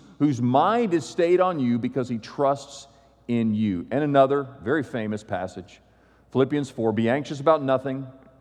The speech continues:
Some of you brought anxieties in here this morning. I pray you don't take them out. But in everything, by prayer and supplication with thanksgiving, let your requests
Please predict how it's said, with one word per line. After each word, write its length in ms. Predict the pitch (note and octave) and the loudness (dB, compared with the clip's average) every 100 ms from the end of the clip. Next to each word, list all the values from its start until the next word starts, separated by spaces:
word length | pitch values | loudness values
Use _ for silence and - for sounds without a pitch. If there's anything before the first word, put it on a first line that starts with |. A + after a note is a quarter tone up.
| _ _ _ _ _ _ | _ _ _ _ _ _
Some 140 | - A#2 | -8 -4
of 100 | B2+ | -2
you 80 | |
brought 280 | A#2 C3+ C3+ | 2 4 4
anxieties 680 | C3+ B2 G#2+ C#3 D#3 D#3 B2 | 2 0 2 4 4 2 -2
in 180 | E3+ D#3+ | -2 0
here 160 | E3+ | 0
this 200 | D#3+ - | 0 -2
morning. 280 | E3+ E3+ D#3+ | 0 2 2
I 100 | C#3 | 0
pray 200 | - D3+ | 2 0
you 160 | B2+ A2 | 0 0
don't 260 | B2+ C#3 | 0 -2
take 220 | B2+ C3+ | -4 -6
them 140 | C3+ A#2+ | -4 -4
out. 400 | G2+ G2 - - - _ _ _ - | -4 -6 -12 -20 -20 _ _ _ -2
But 140 | C3+ D3 | 2 4
in 100 | D3 | 6
everything, 420 | G3 D#3+ D3+ B2+ | 4 4 0 0
by 140 | A#2 | 0
prayer 340 | A2+ - C#3+ C#3 | -2 0 2 2
and 100 | B2 | 0
supplication 680 | C#3+ B2+ A#2+ C3+ B2+ B2+ | -2 -4 -4 -2 -2 -2
with 140 | A2+ G2+ | -4 -2
thanksgiving, 520 | A#2+ A#2 - B2 G#2+ | -4 -4 -2 0 0
let 240 | A2 A2 | -2 -2
your 80 | G#2+ | -6
requests 480 | G2+ - A2+ G#2+ | -8 -2 0 0